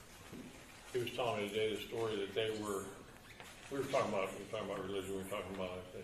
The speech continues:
said, "Most everybody in Poland is, is Catholic." He said, "Ninety-nine point nine nine percent, yeah."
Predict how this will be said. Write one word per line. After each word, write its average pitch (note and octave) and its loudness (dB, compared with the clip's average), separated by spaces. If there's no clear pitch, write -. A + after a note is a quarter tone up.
said, G2 -4
"Most G2 -2
everybody G2 2
in - -6
Poland G2 4
is, F2 -4
is - -2
Catholic." A#2 0
He - -8
said, G2+ -6
"Ninety-nine G2 0
point G#2 -4
nine G2+ 0
nine F#2 -2
percent, G2 -6
yeah." F#2 -4